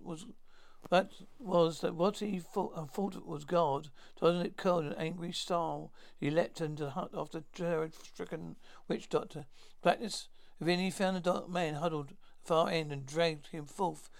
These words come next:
in the comparative lightness of the moonlight night. Witch Doctor bit and scratched in an attempt to escape. A few cuffs across the head brought him a better realization of futility of resistance. Beneath the moon,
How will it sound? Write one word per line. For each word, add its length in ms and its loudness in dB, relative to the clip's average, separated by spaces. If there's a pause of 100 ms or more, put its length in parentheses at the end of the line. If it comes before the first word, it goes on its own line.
(200)
in 80 -2
the 60 0
comparative 720 -2
lightness 460 -2
of 100 -6
the 60 -10
moonlight 680 -8
night. 440 -10 (360)
Witch 200 0
Doctor 240 2
bit 300 -4
and 120 -10
scratched 480 -6
in 80 -8
an 80 -8
attempt 320 -6
to 60 -10
escape. 480 -6 (260)
A 80 -4
few 260 0
cuffs 320 -2
across 260 -6
the 100 -4
head 260 -8 (300)
brought 200 2
him 220 -4
a 80 -2 (420)
better 220 2
realization 880 -2 (220)
of 60 -18
futility 340 -4
of 80 -6
resistance. 680 -8 (560)
Beneath 300 2
the 100 0
moon, 500 0